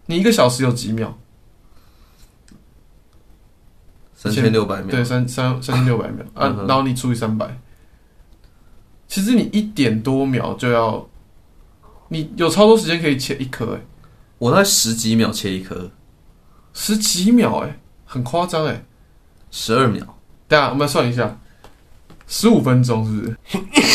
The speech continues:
Speaker 1: <coughs> 十五乘以三十，四百五十秒。他要你在四百五十，哎，不对，对啊，哎，十五乘以六十，是不是九百秒？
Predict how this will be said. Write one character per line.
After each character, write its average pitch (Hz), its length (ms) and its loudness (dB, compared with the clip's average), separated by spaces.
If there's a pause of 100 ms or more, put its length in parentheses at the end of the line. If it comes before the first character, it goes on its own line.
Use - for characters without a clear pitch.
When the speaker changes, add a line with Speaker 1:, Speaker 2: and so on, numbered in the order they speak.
(380)
Speaker 1:
<coughs> - 180 -10
十 - 220 -4
五 110 300 0 (280)
乘 120 80 -8
以 113 60 -4
三 107 180 -4
十， 107 120 -10 (840)
四 - 280 -6
百 104 180 0
五 - 100 -6
十 - 140 -12
秒。 - 260 -10 (1080)
他 143 80 -2
要 156 100 6
你 127 80 0
在 135 140 0
四 - 240 -6
百 127 160 4
五 113 120 0
十， 107 140 -6
哎， - 220 -4
不 - 40 -12
对， 98 220 -6 (840)
对 117 100 -2
啊， 110 100 -4 (120)
哎， 160 120 -4 (220)
十 - 160 -6
五 135 80 -2
乘 123 140 -4
以 - 20 -2
六 110 240 -2
十， - 120 -14 (1200)
是 - 80 -14
不 - 60 -10
是 104 80 -10
九 123 180 -2
百 120 140 2
秒？ 113 200 -8